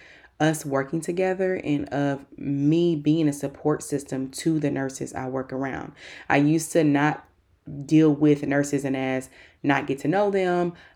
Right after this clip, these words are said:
nothing. I come to work, I do my job, and that's it. And I, not that I think anything is wrong with that, but I have an inner desire to get to know people. And when you get to know the people you're working around,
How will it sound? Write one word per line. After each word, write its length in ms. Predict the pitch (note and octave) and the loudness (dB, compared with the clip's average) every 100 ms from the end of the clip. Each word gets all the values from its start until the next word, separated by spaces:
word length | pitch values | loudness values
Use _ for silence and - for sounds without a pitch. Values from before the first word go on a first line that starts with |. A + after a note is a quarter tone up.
| - | 0
nothing. 400 | D3 C3+ D#3+ D#3+ | 2 2 -2 -4
I 80 | |
come 240 | E3+ F3 F3+ | -4 -4 -4
to 100 | F3 | 0
work, 240 | E3 D#3 | 2 2
I 80 | - | 0
do 120 | D3 | 2
my 120 | D3 | 2
job, 300 | C#3+ C3 B2+ | 2 0 0
and 100 | B2+ | -2
that's 240 | C3+ C3 - | -4 -4 -2
it. 220 | C#3+ - - | -2 -2 -2
And 120 | D3 | 0
I, 140 | D#3 - | 0 -2
not 260 | G3+ C#4 | -2 0
that 80 | B3 | 0
I 80 | G#3 | 0
think 260 | - E3+ | 0 -2
anything 380 | - E3+ F3 D#3+ | 0 -2 0 0
is 100 | C#3 | 0
wrong 260 | C#3+ C#3+ D3 | 0 2 2
with 120 | C3 | 0
that, 280 | - G#2+ - - - - | -4 -6 -10 -20 -16 -4
but 160 | C#3 | -2
I 280 | - D#3+ G3+ | 0 2 2
have 380 | F3 D#3 C3+ B2+ | 0 0 0 -2
an 60 | B2+ | -4
inner 220 | C3+ C3+ | -4 -4
desire 640 | C3 B2+ C#3+ D#3 C3+ B2+ | -6 -4 -2 0 0 -2
to 400 | - - C#3 C3 | -6 -2 -2 -2
get 180 | C3+ F#3+ | -2 -2
to 100 | - | 0
know 180 | A#3+ A#3+ | 2 0
people. 400 | C4 C#3+ - B2+ | 0 -4 -2 -2
And 440 | C#3+ D3 C#3 C#3 - - - | 2 4 2 -2 -8 -20 -4
when 180 | D#3 D#3+ | 2 4
you 140 | F3 | 2
get 260 | D#3 D3 G3+ | 0 -2 -2
to 120 | - | 0
know 500 | F#3+ D3 D3+ E3+ F3 F3 | 0 4 4 2 -2 -4
the 60 | |
people 280 | D3 E3+ D#3 | 0 0 2
you're 140 | D3 C3+ | 2 2
working 360 | C3+ C3+ D#3+ | -2 -2 -2
around, 460 | D#3 E3 E3 D#3+ | 0 0 -2 -2